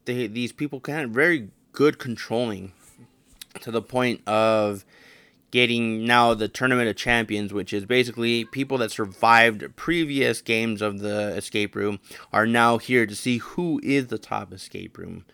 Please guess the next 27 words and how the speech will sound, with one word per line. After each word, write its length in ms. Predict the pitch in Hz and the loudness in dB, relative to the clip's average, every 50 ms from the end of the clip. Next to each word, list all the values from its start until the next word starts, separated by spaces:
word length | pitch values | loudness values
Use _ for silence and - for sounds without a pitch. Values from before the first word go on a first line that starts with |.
| _ - - - - _ _ - | _ -20 -20 -20 -20 _ _ -4
um, 580 | 98 95 95 95 95 92 87 82 73 - - _ _ _ _ _ _ | -2 -2 0 0 -2 -4 -4 -8 -10 -14 -16 _ _ _ _ _ _
escape 420 | 110 107 - - - 113 104 - - | -12 -12 -6 -4 -2 -2 -2 -4 -6
room 160 | 101 104 104 | -8 -6 -6
winner. 380 | 104 98 95 92 90 92 90 - | -6 -6 -8 -10 -10 -12 -12 -10
And 420 | - 107 110 110 107 110 110 101 - _ _ _ - _ _ _ _ _ _ _ _ _ _ _ _ _ - | -6 -4 -2 0 0 0 -2 -6 -8 _ _ _ -20 _ _ _ _ _ _ _ _ _ _ _ _ _ -6
now 420 | 117 120 123 123 123 131 131 127 | -2 2 4 6 8 8 8 6
they 380 | 117 113 117 131 131 131 131 120 | 4 0 -2 -2 0 0 0 -2
just 180 | 113 123 113 | -2 -6 -4
have 220 | 110 117 120 120 120 | 0 2 2 2 0
to 80 | 113 | -2
try 240 | 104 - 123 117 117 | -8 -2 0 2 2
to 440 | 117 120 120 117 113 110 101 - - | 4 2 2 2 2 0 -2 -4 -10
escape 360 | 110 - - - 117 110 - | -12 -10 -4 -4 -4 -4 -2
these 240 | 113 113 113 110 110 | -4 -4 -2 0 0
new, 500 | 117 117 117 117 117 113 113 110 107 101 - _ _ _ _ _ _ - | 0 2 2 2 2 0 0 0 -2 -4 -8 _ _ _ _ _ _ -10
uh, 280 | 110 107 104 104 101 98 95 | -6 -4 -2 -2 -4 -6 -8
trials. 520 | - - - 110 113 117 107 110 110 101 107 - - _ _ _ - | -8 -2 4 4 6 6 6 2 0 -4 -6 -12 -14 _ _ _ -8
And 160 | 123 139 156 | -6 0 0
this 100 | 185 208 | 0 0
part 400 | - - 311 311 302 247 - - _ | 2 2 2 4 4 4 2 0 _
is 400 | - 151 156 160 156 143 135 127 | 2 4 6 6 6 4 0 -8
kind 320 | - - - 202 254 269 | -12 -10 -6 -4 -2 0
of, 360 | 269 247 214 170 135 117 - - - _ _ _ _ _ _ _ _ _ _ _ _ _ _ _ _ - - - - - - _ _ _ _ | 0 0 -2 -2 -8 -12 -16 -20 -20 _ _ _ _ _ _ _ _ _ _ _ _ _ _ _ _ -20 -20 -20 -20 -20 -20 _ _ _ _
I 120 | - - 151 | 2 2 2
feel 240 | 156 - 240 262 262 | 2 0 -4 -2 2
like 340 | 269 254 226 185 180 _ - - _ _ _ _ _ _ _ _ - - - - | 4 6 4 4 4 _ -18 -20 _ _ _ _ _ _ _ _ -20 -20 -10 -2
it 220 | 147 160 156 139 | 0 0 0 0